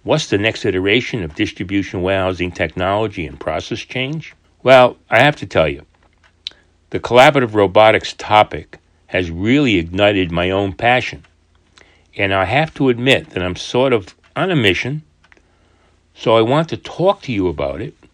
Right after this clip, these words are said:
and maybe at the extreme, ignite your own passion, or at the very least,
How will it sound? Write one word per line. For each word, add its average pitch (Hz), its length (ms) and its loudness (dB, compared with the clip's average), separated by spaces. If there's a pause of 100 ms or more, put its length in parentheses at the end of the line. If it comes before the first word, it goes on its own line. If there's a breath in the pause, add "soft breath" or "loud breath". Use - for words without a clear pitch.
(500)
and 107 180 -8
maybe 185 360 0
at 143 140 0
the 113 180 0
extreme, 120 840 -4
ignite 107 500 -4
your 98 220 -4
own 104 220 -4
passion, 98 560 -6 (640 soft breath)
or 127 460 4
at 92 180 -2
the - 80 -10
very 110 300 2
least, 98 480 -2